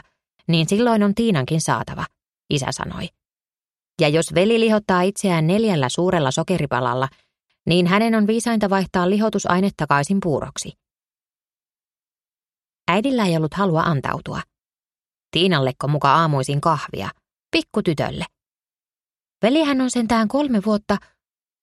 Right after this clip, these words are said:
hän aloitti päättävästi, mutta ei päässyt alkua pitemmälle,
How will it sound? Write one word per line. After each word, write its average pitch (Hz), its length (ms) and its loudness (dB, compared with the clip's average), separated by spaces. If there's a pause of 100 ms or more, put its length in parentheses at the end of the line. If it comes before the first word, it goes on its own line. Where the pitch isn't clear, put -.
(320)
hän 143 180 0
aloitti 143 360 2
päättävästi, 151 640 -2 (520)
mutta 180 240 2
ei 185 60 4
päässyt 185 340 0
alkua 214 400 0
pitemmälle, 180 500 0